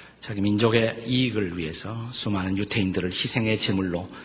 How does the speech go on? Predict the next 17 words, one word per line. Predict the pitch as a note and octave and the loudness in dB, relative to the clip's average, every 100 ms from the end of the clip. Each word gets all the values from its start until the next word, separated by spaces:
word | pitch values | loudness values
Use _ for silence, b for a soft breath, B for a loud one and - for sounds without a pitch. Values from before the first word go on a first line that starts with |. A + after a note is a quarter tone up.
| B | B
피를 | - D#3+ D#3+ | -2 0 0
흘리게 | C3+ B2+ A#2+ | 0 2 2
만들었던 | G#2+ F#2 F2+ F2 - F2 | 2 2 0 -2 -2 -2
역사적 | F2+ - G#2 F#2+ - - B B B B B - | 0 0 0 0 -4 -6 B B B B B -10
그 | E2 D2 D#2+ E2+ E2+ E2+ - | -8 -6 -8 -10 -10 -10 -10
과오를 | - F#2+ F#2 F#2 F2+ A2 | -2 0 0 -2 -6 -6
우리는, | A#2+ G2+ G2 G#2+ - B B B - | 0 2 2 0 -6 B B B -12
아, | D#2 - | -6 -2
연상하지 | G2+ F#2+ G2+ E2+ E2+ | 0 2 0 0 -2
않을 | D#2+ | 0
수가 | D#2+ - | 0 -2
없습니다. | - - - - - - B B B B B B B B B B - - | 0 -2 -2 -10 -20 -20 B B B B B B B B B B -12 2
내 | G#2 | 4
민족이 | G#2 G#2 G2+ G2+ | 6 4 2 0
귀하지만 | - G#2 G2+ A2 A2+ D3 | 2 4 4 2 0 -2
하나님의 | - A2+ A2 A2+ A2+ | 0 4 4 4 4
관점에서는 | A2+ A#2 C#3+ G#2+ - A#2+ D#3 - | 2 2 2 2 2 2 0 -2